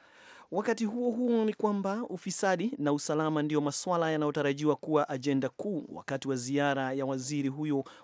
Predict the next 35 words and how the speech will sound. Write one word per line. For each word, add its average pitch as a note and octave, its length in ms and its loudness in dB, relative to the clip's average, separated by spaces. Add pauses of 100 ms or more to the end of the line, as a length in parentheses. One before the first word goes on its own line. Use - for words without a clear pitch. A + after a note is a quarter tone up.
wa F3 80 2
mambo F3+ 240 4
ya D3 80 6
kigeni C#3 320 2
wa B2+ 100 4
Marekani B2+ 400 -2
John B2+ 200 -4
Kerry G3 420 -2
nchini F3+ 280 -2
Nigeria C#3+ 460 2
baadaye A#2+ 300 -2
wiki G2+ 240 -8
hii. B2+ 300 -4 (920)
Kerry C#3+ 240 4
pia D3+ 200 4
anatarajiwa C#3 500 2
kuzungumzia C3+ 600 2
hali C#3 300 0
ya C3 60 -2
kiuchumi D#3 600 -2 (320)
na C#3+ 140 2
Rais C#3 260 2
Muhammadu D#3 480 0
Buhari F3 540 -2
wakati C3 380 -4
akifanya C3+ 380 0
ziara B2+ 320 2
yake C3 240 0
kwenye B2+ 240 -2
mji C3 220 0
wa A#2+ 80 2
Abuja D3+ 500 0 (460)
na D#3 100 2
vile D#3 240 4
vile C3+ 400 2